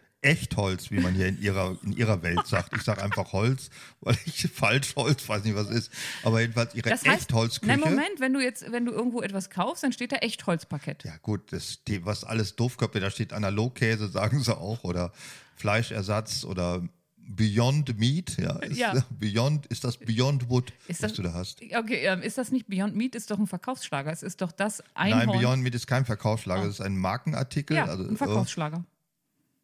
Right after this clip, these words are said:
Speaker 1: äh, Schlager?
Speaker 2: Also nicht
Speaker 1: Das kauft doch
Speaker 2: Verkaufsschlager,
Speaker 1: kein,
Speaker 2: doch,
Speaker 1: kauft
Speaker 2: das,
Speaker 1: kein Schwein,
Speaker 2: die drehen
Speaker 1: das
Speaker 2: alle
Speaker 1: Zeug.
Speaker 2: durch.
Speaker 1: Ach, ist doch gar nicht wahr.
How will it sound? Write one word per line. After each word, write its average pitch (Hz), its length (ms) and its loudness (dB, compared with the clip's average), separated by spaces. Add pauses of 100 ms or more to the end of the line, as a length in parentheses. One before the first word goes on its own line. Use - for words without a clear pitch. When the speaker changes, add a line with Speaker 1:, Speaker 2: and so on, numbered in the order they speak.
Speaker 1:
äh, - 40 -18
Schlager? 123 540 -2 (160)
Speaker 2:
Also 247 180 2
nicht 254 200 2
Speaker 1:
Das - 100 -12
kauft - 40 0
doch 220 100 4
Speaker 2:
Verkaufsschlager, 254 540 4
Speaker 1:
kein, 262 260 -4
Speaker 2:
doch, 294 140 -4
Speaker 1:
kauft 285 160 2
Speaker 2:
das, - 60 -10
Speaker 1:
kein 120 180 2
Schwein, 247 200 0
Speaker 2:
die 123 60 2
drehen - 140 2
Speaker 1:
das - 80 4
Speaker 2:
alle - 160 2
Speaker 1:
Zeug. 294 100 -2
Speaker 2:
durch. 427 220 -4 (420)
Speaker 1:
Ach, - 240 -8 (180)
ist - 180 -4
doch 151 100 0
gar 143 140 4
nicht 131 140 2
wahr. 151 340 -2